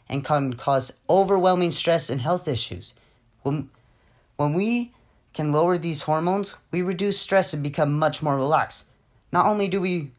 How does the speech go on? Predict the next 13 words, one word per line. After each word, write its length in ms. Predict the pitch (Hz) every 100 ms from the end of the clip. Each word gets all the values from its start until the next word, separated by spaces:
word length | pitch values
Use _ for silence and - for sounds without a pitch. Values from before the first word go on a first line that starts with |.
| _ _
become 280 | 160 147 180
much 180 | 180 -
more 200 | 180 165
relaxed 420 | 151 143 160 -
when 140 | 160
we 120 | 160 156
are 120 | 156
outdoors, 540 | 139 120 127 175 190 - _ _
but 140 | 156
we 80 | 160
can 160 | - 170
be 120 | 165
happier. 680 | 127 147 165 - 123 87